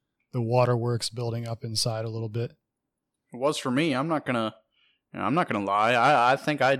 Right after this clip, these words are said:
Speaker 2: I definitely shed a tear. I really did. That, that was very, you know, e-, every, every player, if they play five or more games from you, they're gonna get a video tribute. But you cannot write the story of the Tampa Bay Lightning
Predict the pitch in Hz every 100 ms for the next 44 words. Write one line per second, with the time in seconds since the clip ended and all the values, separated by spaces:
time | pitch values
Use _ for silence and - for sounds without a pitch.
0 | 120 135 135 156 147 123 117 - 113 104
1 | 113 98 95 113 120 127 123 117 110 101
2 | 123 131 131 135 120 113 120 117 113 _
3 | _ _ _ _ _ _ - 151 117 143
4 | 165 170 185 185 _ _ - - 180 202
5 | - 120 117 120 117 110 - 113 - -
6 | 110 110 110 110 110 95 104 104 - 104
7 | 107 104 107 107 107 107 104 107 104 107
8 | - 110 110 113 110 - 101 101 - -
9 | - - - - 160 208 - 220 196 160
10 | 156 117 123 131 127 120 - 120 120 127
11 | 127 113 113 - 110 120 123 127 113 113
12 | 117 117 113